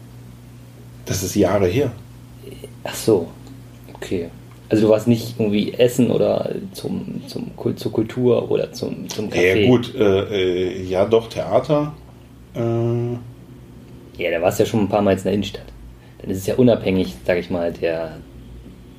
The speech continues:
Speaker 2: der Anschaffungsvorgänge. Ich glaub, die Leute gehen immer noch in die Innenstadt, weil dort, weil dort andere Menschen sind. Der Mensch ist so angelegt, Leute zu gucken.
Speaker 1: Nein.
Speaker 2: Das passiert weiterhin. Natürlich.
Speaker 1: Das,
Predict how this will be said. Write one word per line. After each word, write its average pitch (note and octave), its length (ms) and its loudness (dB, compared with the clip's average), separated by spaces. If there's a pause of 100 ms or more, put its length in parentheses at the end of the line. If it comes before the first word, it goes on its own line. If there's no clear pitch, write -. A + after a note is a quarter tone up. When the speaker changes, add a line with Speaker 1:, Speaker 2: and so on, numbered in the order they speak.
(560)
Speaker 2:
der F2+ 100 -4
Anschaffungsvorgänge. B2 960 2
Ich - 200 -12
glaub, - 280 -10
die F#2+ 140 -4
Leute A2+ 260 6
gehen G#2+ 300 -2
immer B2+ 140 4
noch F2 140 0
in E2+ 80 -2
die - 60 -6
Innenstadt, E2+ 360 -6
weil E2 220 -2
dort, F#2+ 420 4
weil F#2 100 -6
dort F#2+ 180 4
andere G#2+ 240 2
Menschen G2+ 280 0
sind. - 160 -10
Der E2+ 80 0
Mensch B2 200 4
ist G#2 100 -2
so A#2+ 120 0
angelegt, G#2 480 0
Leute G2+ 240 0
zu - 140 -16
gucken. - 300 -12 (320)
Speaker 1:
Nein. - 140 -4
Speaker 2:
Das D#2 120 -8
passiert - 340 2
weiterhin. E2+ 440 2 (100)
Natürlich. - 480 -6
Speaker 1:
Das, G#2+ 240 2